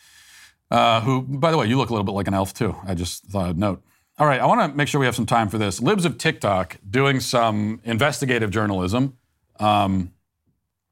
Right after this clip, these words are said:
one of the only people in the country doing actual investigative journalism. And, and what she's doing here is, uh, you know, you would think that if, if there were real journalists working for these supposed news outlets,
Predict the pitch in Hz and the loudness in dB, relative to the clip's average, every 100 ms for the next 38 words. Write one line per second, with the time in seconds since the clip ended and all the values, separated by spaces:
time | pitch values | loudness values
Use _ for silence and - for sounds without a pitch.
0 | _ _ - 95 123 120 113 123 143 131 | _ _ -8 0 2 2 2 2 2 2
1 | 123 113 117 110 107 - _ _ _ _ | 0 -2 2 0 0 -6 _ _ _ _
2 | _ 127 127 113 139 151 117 95 90 104 | _ 0 0 2 2 2 0 -2 0 0
3 | 104 107 110 117 104 95 101 - 95 95 | 0 0 0 0 0 0 -2 -2 -4 -2
4 | 82 92 87 90 127 127 _ _ _ _ | -2 -2 -2 -2 -2 -4 _ _ _ _
5 | _ - 151 156 - - 151 180 254 269 | _ 0 2 0 -4 0 2 2 2 0
6 | 175 214 185 139 151 123 107 113 127 117 | 0 2 2 2 2 2 0 2 0 2
7 | 131 123 117 113 _ _ _ _ _ _ | 4 4 2 -4 _ _ _ _ _ _
8 | _ _ _ _ _ - 165 135 147 165 | _ _ _ _ _ -2 0 2 0 0
9 | 196 220 185 147 139 - 135 139 147 127 | 2 0 2 0 -2 -4 -2 2 2 2
10 | 151 156 113 135 135 113 - 110 123 123 | 2 2 2 2 2 0 -2 -2 0 -2
11 | 110 113 107 107 101 - - 117 120 101 | 0 0 0 0 -2 -8 -8 -2 0 2
12 | 110 131 110 95 101 - | 2 2 2 0 -2 -4